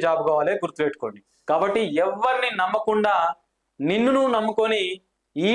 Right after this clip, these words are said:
రోజు నుండే, ఇప్పటి నుంచే నీ యొక్క ప్రయత్నాన్ని నీ సక్సెస్ వైపుకు తీసుకుపోవాల్సిందిగా మనస్ఫూర్తిగా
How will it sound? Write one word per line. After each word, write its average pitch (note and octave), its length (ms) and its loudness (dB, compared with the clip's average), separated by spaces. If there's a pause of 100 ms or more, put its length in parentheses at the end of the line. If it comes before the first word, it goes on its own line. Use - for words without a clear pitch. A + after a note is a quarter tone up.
(120)
రోజు C#4 300 2
నుండే, B3 220 0 (460)
ఇప్పటి G#3 460 0
నుంచే B3 320 0 (500)
నీ E3+ 80 0
యొక్క G3+ 200 0 (160)
ప్రయత్నాన్ని A3+ 640 0 (380)
నీ D3+ 60 0 (140)
సక్సెస్ G3 380 0
వైపుకు A3+ 360 0
తీసుకుపోవాల్సిందిగా F#3 800 -2 (540)
మనస్ఫూర్తిగా G3+ 640 0